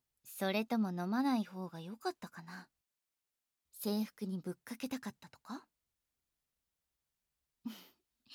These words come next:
そうだよね。俺は飲んでくれた方が好きって、高校の頃。君が教えてくれたんだもんね。それ以降、フェラの時、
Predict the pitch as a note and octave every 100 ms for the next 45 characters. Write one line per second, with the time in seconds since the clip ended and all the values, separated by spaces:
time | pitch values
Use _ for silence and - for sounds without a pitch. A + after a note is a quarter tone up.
0 | - - - - _ _ _ _ - D4
1 | C#4+ C#4+ A#3 G3+ F#3+ G3 C4 D#4+ E4+ -
2 | _ _ _ _ _ _ _ _ _ A3+
3 | A#3 A#3+ B3+ B3 B3+ C#4+ B3+ A#3 G3 G#3
4 | G#3 G#3 A3 G3+ D#3 - - B3+ C4 _
5 | - _ _ _ _ F#3 F#3+ F#3 F#3 F#3
6 | E3+ - D#3+ - _ _ _ _ _ _
7 | _ - A3 A3 A3 A3 A#3 - A#3 A#3+
8 | B3 A#3 A#3+ B3+ A3+ F3 E3 D#3+ F3 A3
9 | C4+ - _ _ _ _ _ _ _ _
10 | _ _ _ _ _ - - A3+ A3 A3+
11 | - G3+ F3+ E3+ G#3 A#3 A3+ G#3 - -
12 | E3+